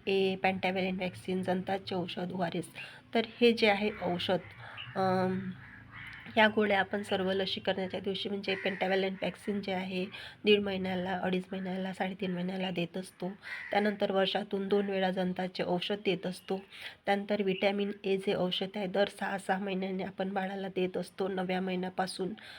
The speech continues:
नऊ महिने पूर्ण झाल्यानंतर पहिला डोस, त्यानंतर सहा, सहा महिन्याच्या अंतराने आपण बाळाला व्हिटॅमिन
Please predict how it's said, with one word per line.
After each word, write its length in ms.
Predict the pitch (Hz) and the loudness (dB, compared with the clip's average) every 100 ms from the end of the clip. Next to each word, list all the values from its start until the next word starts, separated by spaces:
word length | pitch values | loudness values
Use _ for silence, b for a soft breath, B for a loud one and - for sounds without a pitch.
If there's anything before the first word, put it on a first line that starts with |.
| B - | B -2
नऊ 80 | |
महिने 240 | 196 196 196 | 0 2 0
पूर्ण 240 | 202 208 | 2 0
झाल्यानंतर 480 | 190 190 180 180 185 | 2 2 0 -2 -4
पहिला 340 | - 175 170 | 0 0 2
डोस, 220 | 180 180 170 - B B B | 0 -2 -4 -10 B B B
त्यानंतर 380 | - 196 190 196 | 0 2 2 0
सहा, 260 | 196 190 190 | 8 6 6
सहा 220 | - 202 | 0 0
महिन्याच्या 440 | 196 190 190 190 - | 0 0 0 -2 -4
अंतराने 480 | 190 190 190 185 190 | -4 -2 -2 -2 -4
आपण 440 | 190 - 240 277 | -6 -2 0 2
बाळाला 380 | 202 190 175 185 262 B B - | 4 4 4 0 -6 B B 0
व्हिटॅमिन 440 | 202 196 190 208 | 2 4 4 2